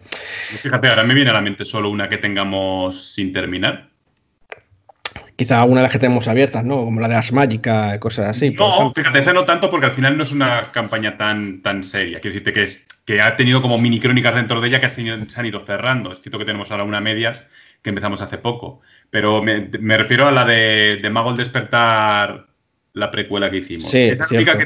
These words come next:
Speaker 1: tengo en mente sin terminar. El resto yo creo que más o menos,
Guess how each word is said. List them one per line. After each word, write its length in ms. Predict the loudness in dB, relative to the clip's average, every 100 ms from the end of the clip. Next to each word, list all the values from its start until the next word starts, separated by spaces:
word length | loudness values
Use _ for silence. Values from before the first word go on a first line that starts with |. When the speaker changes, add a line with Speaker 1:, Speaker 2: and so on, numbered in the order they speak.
| 0
Speaker 1:
tengo 140 | 2 4
en 120 | 4
mente 520 | 4 2 0 0 -2 -12 -20 _ _ _ -12
sin 220 | -6 -2
terminar. 400 | 0 0 2 2
El 100 | 2
resto 180 | 0 -2
yo 140 | -2
creo 140 | -2 -2
que 80 |
más 180 | -2 -4
o 60 | -4
menos, 360 | -4 -4 -6